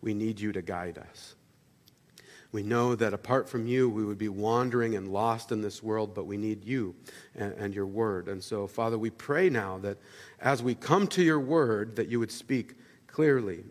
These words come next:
and you would speak powerfully to each one of us through your word, and all of the various things that could distract us, our own fears and frustrations and anxieties, and maybe even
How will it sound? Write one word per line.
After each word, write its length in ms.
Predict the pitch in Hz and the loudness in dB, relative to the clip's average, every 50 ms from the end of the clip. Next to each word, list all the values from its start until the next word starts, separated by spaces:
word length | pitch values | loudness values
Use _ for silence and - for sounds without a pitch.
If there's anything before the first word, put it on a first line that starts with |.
| - - | -12 -10
and 220 | 117 104 98 101 104 | -8 -6 -6 -4 -4
you 80 | 107 | -4
would 100 | 104 101 | -6 -8
speak 400 | - - - 120 113 113 - - | -10 -2 0 0 0 0 -4 -8
powerfully 800 | - - 123 131 135 127 123 113 - - - 98 95 85 85 95 - - - - - - - - - | -6 -2 0 2 2 2 0 -2 -4 -8 -12 -12 -12 -12 -12 -16 -18 -20 -20 -20 -20 -20 -20 -14 -12
to 80 | - - | -8 -4
each 240 | - 117 104 - | -2 -4 -2 -2
one 180 | - 120 117 110 | 0 2 2 2
of 140 | 113 101 104 | 2 0 -2
us 220 | 98 92 92 - | -4 -4 -6 -8
through 180 | - - 117 113 | -6 -2 -2 0
your 220 | 110 107 107 101 | 0 0 -2 -2
word, 420 | 101 107 113 110 104 95 95 92 90 | -2 0 0 0 0 0 -2 -4 -6
and 140 | 87 90 - - - - - - - - | -10 -12 -14 -18 -20 -20 -20 -20 -6 0
all 440 | - 131 156 175 185 185 185 180 170 | 2 2 4 4 4 4 4 4 4
of 60 | 156 | 4
the 60 | 147 131 | 4 4
various 380 | 147 156 160 160 151 151 - | 6 6 6 6 4 2 2
things 280 | - 139 143 143 135 120 | 4 4 4 4 2 0
that 140 | 127 - - | -2 -2 -2
could 100 | 139 120 | -4 -4
distract 640 | 110 107 - - - 120 110 117 117 113 - - | -4 -6 -8 -4 -2 0 2 2 0 0 0 0
us, 200 | 120 110 - - | 0 0 -2 -4
our 140 | 101 104 113 | -4 -2 0
own 160 | 127 135 139 | 0 0 0
fears 480 | 135 - - 123 127 131 127 127 120 - | -2 -2 -2 2 2 4 4 2 0 -2
and 160 | 90 87 - | -6 -10 -12
frustrations 760 | - - - - - - 147 151 143 135 - 117 107 101 92 | -14 -16 -18 -10 -2 2 2 4 2 2 0 -4 -6 -6 -6
and 100 | 98 92 | -6 -8
anxieties, 760 | 92 85 90 90 90 110 120 127 123 123 127 120 117 117 92 | -8 -8 -10 -8 -4 -2 0 0 0 0 0 -2 -4 -4 -6
and 80 | 95 92 | -6 -4
maybe 260 | 101 120 131 123 123 | -2 -2 0 0 0
even 220 | 120 107 107 101 | -2 -2 -2 -4